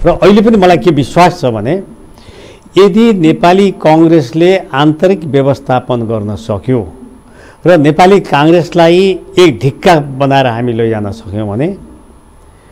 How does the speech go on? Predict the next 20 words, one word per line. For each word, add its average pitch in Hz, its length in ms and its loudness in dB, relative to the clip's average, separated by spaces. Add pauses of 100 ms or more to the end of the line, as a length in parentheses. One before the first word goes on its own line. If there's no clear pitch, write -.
(380)
हामी 175 340 2
कसैसँग 202 600 0
पनि 180 140 0
गठबन्धन 127 460 -4 (420)
गर्नु 95 240 -10
पर्दैन। 90 560 -14 (1400)
एउटा 170 240 4
सक्षम 190 520 0
मान्छेले 151 1300 -4 (420)
बैशाखी 135 460 -2
टेक्नु 113 340 -10
पर्दैन। 85 480 -16 (1400)
जब 147 240 2
खुट्टा 139 260 0
भाँचिन्छ, 135 500 0
लङ्गडो 151 560 0
हुन्छ, 143 240 -2
तब 156 480 -8
बैशाखी 104 400 -8
चाहिन्छ। 90 320 -16